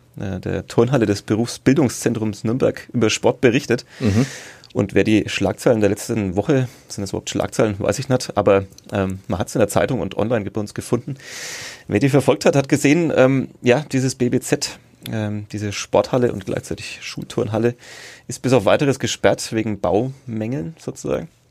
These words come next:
Speaker 2: Mhm.
Speaker 1: Einsturzgefährdet mehr oder weniger.
Speaker 2: Das
Speaker 1: Und
Speaker 2: ist völlig überraschend. Also
Speaker 1: völlig
Speaker 2: damit,
Speaker 1: überraschend.
Speaker 2: damit hätte ich nie gerechnet.
Speaker 1: Niemals, niemals.
Speaker 2: Mhm.
Speaker 1: Nicht in dem Moment, als ich da saß und gesehen habe, wie ein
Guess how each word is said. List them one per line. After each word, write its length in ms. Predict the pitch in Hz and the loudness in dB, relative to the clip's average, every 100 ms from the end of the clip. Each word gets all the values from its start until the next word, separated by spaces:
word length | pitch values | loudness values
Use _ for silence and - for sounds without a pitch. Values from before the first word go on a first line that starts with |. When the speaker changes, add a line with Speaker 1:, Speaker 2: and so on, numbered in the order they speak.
| _ | _
Speaker 2:
Mhm. 120 | 92 80 - - - | -16 -16 -18 -20 -10
Speaker 1:
Einsturzgefährdet 800 | 101 - 139 131 - 123 135 123 | -4 -2 0 0 2 2 2 2
mehr 180 | 117 | 2
oder 120 | 127 117 | 4 0
weniger. 280 | 131 147 143 | -2 -2 -2
Speaker 2:
Das 80 | |
Speaker 1:
Und 80 | 113 | -4
Speaker 2:
ist 120 | 101 | -8
völlig 260 | - 117 160 | -4 0 2
überraschend. 420 | 120 117 101 - | 2 2 -2 -6
Also 240 | 107 123 117 | -4 -2 2
Speaker 1:
völlig 280 | 156 170 | 4 4
Speaker 2:
damit, 160 | 135 131 | 6 4
Speaker 1:
überraschend. 240 | 131 - 117 | 2 0 2
Speaker 2:
damit 180 | 127 | 4
hätte 140 | 123 127 | 4 2
ich 100 | - | -2
nie 300 | 127 147 180 | -2 0 0
gerechnet. 500 | 156 127 110 120 101 | 2 2 0 -2 -2
Speaker 1:
Niemals, 540 | 123 131 104 92 - | 2 4 4 2 -4
niemals. 440 | 107 104 92 - 117 | -6 -4 -4 -6 -6
Speaker 2:
Mhm. 180 | 95 135 | -2 0
Speaker 1:
Nicht 180 | 185 | 0
in 100 | 160 | 0
dem 120 | 151 147 | 4 4
Moment, 240 | 143 143 | 4 2
als 140 | 131 127 | 2 0
ich 100 | 127 | 2
da 180 | 101 | 2
saß 360 | 123 135 127 - | 2 2 2 0
und 120 | 117 | -10
gesehen 240 | - 120 127 | -6 -4 -4
habe, 120 | 123 | -2
wie 100 | 123 | 2
ein 240 | 101 101 | 2 0